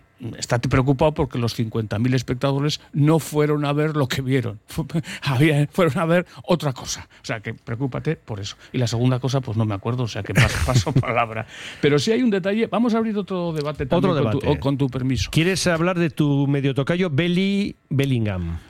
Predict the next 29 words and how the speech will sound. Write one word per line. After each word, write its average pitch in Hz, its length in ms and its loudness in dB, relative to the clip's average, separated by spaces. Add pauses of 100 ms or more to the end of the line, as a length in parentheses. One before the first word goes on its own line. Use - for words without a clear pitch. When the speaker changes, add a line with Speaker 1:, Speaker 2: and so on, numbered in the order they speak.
(120)
Speaker 1:
No, 170 220 4
Speaker 2:
No. 170 140 0
Speaker 1:
eso, 185 460 2
eso 160 180 -2
luego, 135 340 -2
pero 139 200 0
este 160 240 -2
lo 165 120 2
vamos 165 220 -2
a 151 60 -2
pasar 135 260 -2
muy 131 160 0
por 123 140 -2
encima. 117 320 -4
Villalibre. 135 560 0 (1040)
Speaker 2:
Villalibre, 143 460 2
Speaker 1:
Eh, 151 40 -4
Speaker 2:
sí. 147 120 0
Eh, 110 260 -2
Speaker 1:
eh, 135 540 2
Speaker 2:
gracias. 117 560 -2
De 120 220 2
Guernica 151 480 0
se 135 80 2
llama 123 560 0
Búfalo 123 360 2
también. 104 380 0
Speaker 1:
Eso 131 320 0
es. - 140 -8